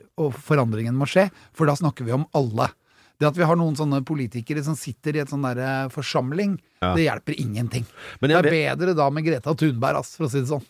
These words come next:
Speaker 2: Ja, men jeg vet jo det at, eh, og dette, mine venner som lytter, kan dere tro på eller ikke,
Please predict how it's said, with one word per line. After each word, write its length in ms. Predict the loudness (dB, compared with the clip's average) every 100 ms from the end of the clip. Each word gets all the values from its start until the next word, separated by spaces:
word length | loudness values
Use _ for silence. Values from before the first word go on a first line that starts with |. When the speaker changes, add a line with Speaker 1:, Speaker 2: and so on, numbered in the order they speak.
| 0
Speaker 2:
Ja, 160 | 2
men 160 | 4 4
jeg 160 | 4
vet 140 | 4 4
jo 60 |
det 100 | 4 4
at, 140 | 6
eh, 920 | 6 8 6 4 4 4 6 4 2 -2 -2
og 160 | 0 4
dette, 720 | 2 2 2 4 6 6 4
mine 180 | 4 6
venner 240 | 6 4
som 140 | 2 2
lytter, 340 | 2 2 0
kan 200 | 2 2
dere 180 | 4 2
tro 160 | 2 2
på 280 | 2 2 2
eller 120 | 0
ikke, 80 | 0